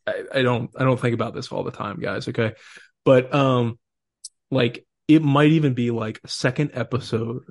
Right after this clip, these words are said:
of Pokemon. All right, when he's, when Ash and Pikachu are fighting Brock, fighting the gym leader.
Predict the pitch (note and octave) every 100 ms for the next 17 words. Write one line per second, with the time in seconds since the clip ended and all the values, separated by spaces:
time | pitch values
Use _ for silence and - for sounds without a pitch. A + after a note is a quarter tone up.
0 | _ B2 A#2 A2+ - A2+ A2+ - G#1+ C3
1 | - _ _ _ _ C3+ A2 A2 G#2+ -
2 | _ _ _ _ _ _ _ - _ -
3 | B2 B2 B2 - - _ _ _ _ _
4 | _ A#2+ A2+ G#2+ - _ _ _ B2+ C3
5 | C3 E3 D3 A#2+ A2 - A2 G#2+ G#2+ _
6 | _ _ - - - A2+ A2 A2 A2+ -
7 | - - - _ _ E3 - - A#2 B2
8 | B2 B2 A#2 A#2 C3 B2+